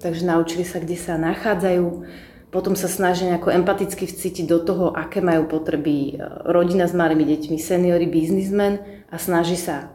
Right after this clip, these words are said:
nejako strategicky navrhnúť logistiku, kľudne aj rozpočet. A, a na konci ten svoj návrh, projekt, kedy teda súťažia, e, cestovné kancelárie, prezentujú pred ostatnými. A to, čo je veľká pridaná hodnota v zážitkovej pedagogike, je,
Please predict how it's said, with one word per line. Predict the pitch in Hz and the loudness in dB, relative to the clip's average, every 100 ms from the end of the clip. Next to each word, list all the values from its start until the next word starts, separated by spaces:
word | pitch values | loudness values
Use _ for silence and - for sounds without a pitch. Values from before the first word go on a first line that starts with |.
| - | -16
nejako | - 170 170 - | -10 -8 -8 -8
strategicky | - 170 180 226 180 175 - 175 170 | -2 0 2 0 -2 -6 -8 -4 -2
navrhnúť | 170 160 160 165 151 - 165 | 0 0 -2 -2 -4 -2 2
logistiku, | 185 214 - 202 196 180 170 - - - | 2 2 -4 -6 -6 -4 -4 -6 -14 -12
kľudne | 180 170 175 170 | -8 -4 -4 -2
aj | 165 | -2
rozpočet. | 160 165 - 226 233 220 - - - - - - - - | -2 -2 -4 -4 -2 -4 -6 -16 -20 -20 -20 -20 -20 -8
A, | 165 170 | -6 -2
a | |
na | 180 180 370 | 0 2 2
konci | 233 202 - | 2 0 -2
ten | 185 175 | -6 -4
svoj | 185 175 | -2 0
návrh, | 165 160 156 - - | 2 2 2 -2 -4
projekt, | 165 160 180 185 - - - - | 0 2 4 2 0 -12 -16 -10
kedy | 160 160 165 | -8 -4 -4
teda | 147 | -4
súťažia, | - 196 190 180 170 170 156 | -4 -4 -2 -2 0 0 0
e, | 151 - - - - - - | -2 -8 -14 -18 -16 -18 -8
cestovné | - 175 190 180 160 | -4 -4 -2 -2 -2
kancelárie, | 160 165 180 175 165 165 | -2 -2 0 0 2 2
prezentujú | 165 175 190 180 190 | 4 2 2 0 0
pred | 190 165 | 0 0
ostatnými. | 156 - 175 190 196 233 - - - - - - - | -2 -4 -8 -6 -2 -2 -4 -10 -18 -18 -14 -12 -8
A | - | -6
to, | - 208 208 | 2 2 4
čo | 247 | 4
je | 202 175 | 6 6
veľká | 185 - 208 | 4 4 2
pridaná | 185 190 185 | 2 4 4
hodnota | 180 185 180 180 | 4 2 2 0
v | 170 170 | 0 0
zážitkovej | 170 180 - 202 170 | 0 0 0 0 2
pedagogike, | 165 165 175 190 - | 4 4 2 0 0
je, | 190 165 170 | 2 4 4